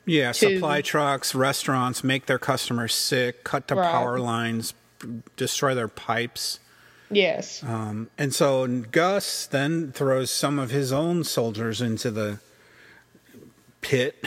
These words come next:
Speaker 1: <laughs> to Victor by saying, "Get the low-level dealers promoted or get new ones and let them be the ones that get caught."
Speaker 2: Right.
Speaker 1: So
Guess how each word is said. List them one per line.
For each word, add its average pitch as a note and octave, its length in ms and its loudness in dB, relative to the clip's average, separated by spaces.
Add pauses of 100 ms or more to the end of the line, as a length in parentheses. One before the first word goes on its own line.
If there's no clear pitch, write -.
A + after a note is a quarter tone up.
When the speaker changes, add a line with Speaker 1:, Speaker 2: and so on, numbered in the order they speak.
Speaker 1:
<laughs> - 600 -4
to B2 160 0
Victor A#2+ 480 0
by A#2+ 160 -2
saying, A2+ 540 -2 (120)
"Get C#3 240 0
the C3 120 2
low-level C3 520 2
dealers A2+ 800 -2
promoted A#2+ 720 0 (100)
or B2 180 0
get B2 200 0
new C3+ 200 0
ones A#2+ 300 -2
and A#2 100 -2
let A#2 200 -2
them B2+ 320 0
be A#2+ 100 0
the G#2+ 100 -4
ones A2 220 -4
that A2+ 120 -2
get G2+ 180 -6
caught." G#2+ 400 -6 (400)
Speaker 2:
Right. F#3 340 2 (1500)
Speaker 1:
So G#2 600 -4